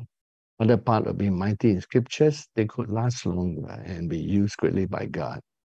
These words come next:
And, um, so they won't step out of their bounds. And that can happen to any ministry. It could be a, a teacher who began to be big-headed and think they're the only one who teach like they can teach.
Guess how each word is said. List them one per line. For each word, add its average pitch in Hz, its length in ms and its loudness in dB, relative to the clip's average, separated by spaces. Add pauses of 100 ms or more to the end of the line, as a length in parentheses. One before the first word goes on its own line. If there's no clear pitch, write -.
(380)
And, 98 440 4
um, 85 320 -4 (880)
so 143 200 8
they 120 120 10
won't 123 240 8
step 123 340 2
out 117 180 4
of 98 160 -2
their - 100 -6
bounds. 92 500 -6
And 139 180 8
that 233 120 6
can 127 160 6
happen 120 320 4
to - 160 2
any 98 240 0
ministry. 92 580 -2
It - 60 -10
could 143 200 6
be 127 160 8
a, 104 180 6 (340)
a 117 80 4 (120)
teacher 147 680 8
who 117 140 6
began 117 480 4
to 120 140 6
be 98 220 2
big-headed 120 720 2
and 98 240 -6
think 120 220 2
they're 117 140 4
the 107 80 0
only 101 60 -2
one 107 260 -2
who 92 160 0 (100)
teach 104 240 -2
like 90 160 0
they 87 100 -4
can 78 240 -6
teach. - 400 0